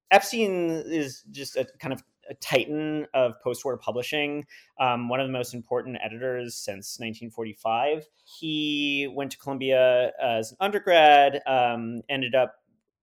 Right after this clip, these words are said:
decided academia wasn't for him and went into publishing, started at Doubleday.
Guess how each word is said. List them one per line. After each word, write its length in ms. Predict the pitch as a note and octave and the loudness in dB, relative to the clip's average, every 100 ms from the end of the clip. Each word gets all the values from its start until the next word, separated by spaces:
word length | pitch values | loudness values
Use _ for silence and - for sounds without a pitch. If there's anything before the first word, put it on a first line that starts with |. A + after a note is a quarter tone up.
| _ _ - | _ _ -14
decided 300 | - C3+ A#2+ | 0 2 2
academia 420 | B2+ C#3 C#3+ C#3+ | -2 -2 -2 -2
wasn't 240 | C3 B2 | -2 -4
for 120 | A2+ B2 | -10 -8
him 180 | A#2+ | -8
and 120 | A#2+ A#2+ | -8 -10
went 100 | A#2+ | -10
into 160 | A2 | -12
publishing, 500 | - D3+ D3+ - A#2+ | -2 0 0 -4 -8
started 360 | A2+ B2+ A2+ G#2 | -4 -2 -2 -2
at 40 | |
Doubleday. 560 | C3 C3+ D3+ A#2+ G#2 | -2 2 2 2 0